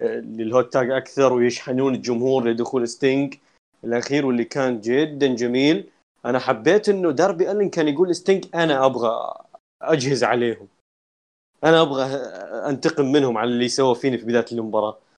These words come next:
آه، هذه حبيت هذه اللقطة، إنه جالس يقنع ستينج إنه أنا أقدر.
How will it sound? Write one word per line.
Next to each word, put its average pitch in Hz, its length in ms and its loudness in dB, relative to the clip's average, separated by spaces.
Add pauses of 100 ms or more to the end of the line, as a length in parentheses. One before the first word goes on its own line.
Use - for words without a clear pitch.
(600)
آه، 123 280 4
هذه 131 200 4
حبيت 143 380 0
هذه 131 100 4
اللقطة، 123 340 -2
إنه 107 520 -8
جالس 113 420 -2
يقنع 139 280 0
ستينج 156 360 0
إنه 131 200 0
أنا 135 140 2
أقدر. 117 240 -8